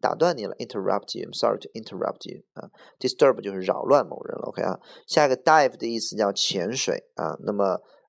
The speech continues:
呃，跳伞叫skydiving，就从天上往下潜水，skydiving。OK，好，这就是我们的这五十个单词，八百五十个，下次再说。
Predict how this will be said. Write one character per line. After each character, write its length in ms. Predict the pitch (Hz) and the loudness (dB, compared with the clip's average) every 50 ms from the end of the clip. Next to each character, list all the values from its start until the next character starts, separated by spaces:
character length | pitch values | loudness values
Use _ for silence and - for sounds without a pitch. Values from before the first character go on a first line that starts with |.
| _ - | _ 0
呃， 420 | - 87 87 87 85 80 80 69 | 0 2 2 2 0 0 -2 -4
跳 300 | - - - 196 175 143 | -6 -2 2 4 4 4
伞 220 | 123 - 104 78 92 | 4 2 -6 -6 -2
叫 120 | 104 90 | -2 -2
skydiving， 1040 | 85 - - - _ - 120 120 120 117 107 - 107 101 101 104 101 101 95 92 - _ _ _ | -2 -2 -8 0 _ 6 6 6 6 4 0 -2 -2 0 0 -2 -2 -4 -6 -8 -10 _ _ _
就 120 | _ - 92 | _ -8 -8
从 180 | - - 95 | -6 -6 -10
天 200 | 101 - 139 135 | -4 0 0 0
上 140 | 139 143 117 | 2 0 -2
往 100 | 85 65 | -2 -4
下 120 | - - 92 | -8 -8 -10
潜 220 | - - - 62 | -8 -8 -8 -8
水， 140 | - - - | -6 -8 -8
skydiving。 880 | - - - _ - 101 101 95 92 - 78 80 85 80 82 - _ _ _ - | -8 -10 -2 _ 2 2 2 0 -2 -2 -2 -2 -2 -4 -8 -16 _ _ _ -10
OK， 280 | 82 - - - - _ - - - - - | -10 -8 -8 -12 -12 _ -20 -18 -18 -18 -4
好， 180 | _ - 147 190 | _ 6 6 8
这 100 | - 208 | 8 6
就 80 | 185 175 | 4 4
是 120 | - - | 4 4
我 60 | 120 | 4
们 120 | 110 117 117 | 4 6 6
的 100 | 113 110 | 6 6
这 140 | - 123 | 6 2
五 80 | 113 104 | 0 0
十 120 | 98 - | 2 2
个 60 | 110 107 | 2 4
单 180 | 110 120 135 | 4 2 2
词， 220 | 143 - - 101 95 | 0 -4 -4 -4 0
八 180 | 80 107 107 | 4 4 4
百 140 | 101 104 101 | 6 6 4
五 120 | 98 87 | 4 2
十 140 | - - - | -2 -4 0
个， 260 | 98 120 - - - _ _ _ _ _ _ _ _ _ - - - | 4 4 4 4 2 _ _ _ _ _ _ _ _ _ -20 -16 -2
下 160 | - 123 110 | 0 0 0
次 160 | 110 - 95 | 0 -4 -4
再 120 | 92 95 | -4 -4
说。 300 | 98 - - 151 151 - | -4 0 0 0 0 0